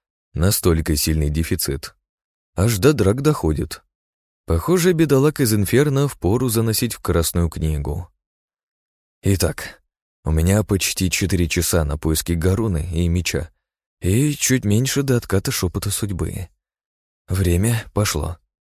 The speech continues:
Связываться с людьми, а точнее орками Наумова, я не торопился. Уж не знаю почему, то ли сработала интуиция, то ли паранойя, но я пока предпочёл действовать один.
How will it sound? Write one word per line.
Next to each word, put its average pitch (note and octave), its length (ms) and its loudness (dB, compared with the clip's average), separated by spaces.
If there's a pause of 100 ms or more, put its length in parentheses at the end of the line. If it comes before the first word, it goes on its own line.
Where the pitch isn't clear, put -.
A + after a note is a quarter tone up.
(640)
Связываться G2 640 0
с - 100 -2
людьми, G#2 520 0
а F#2 80 -2
точнее G2 400 2
орками G2+ 340 2
Наумова, G2+ 440 0
я E2 220 0
не D#2 140 0
торопился. E2+ 680 -2 (640)
Уж F#2 220 -2
не F#2+ 100 2
знаю E2 240 2
почему, F#2 480 -2 (320)
то G#2 100 0
ли G2 100 2
сработала F2 580 0
интуиция, F#2 580 0
то F#2 120 -2
ли E2 100 0
паранойя, F2+ 560 -2 (680)
но C#2+ 200 0
я F2+ 180 2
пока D#3+ 260 -2
предпочёл C3+ 520 -2
действовать F#2+ 500 -2
один. D2 340 -2